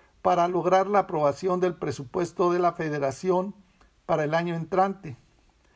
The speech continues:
Luego de que todo salió bien, volvió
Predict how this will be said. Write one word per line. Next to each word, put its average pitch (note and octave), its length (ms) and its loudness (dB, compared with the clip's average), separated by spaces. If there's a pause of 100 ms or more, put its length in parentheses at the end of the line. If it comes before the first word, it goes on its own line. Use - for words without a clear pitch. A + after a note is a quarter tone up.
(520)
Luego F#3+ 400 4
de F3+ 100 0
que F3 140 -6
todo G3 300 2
salió F3+ 360 0
bien, G#3+ 460 0 (220)
volvió F3 720 0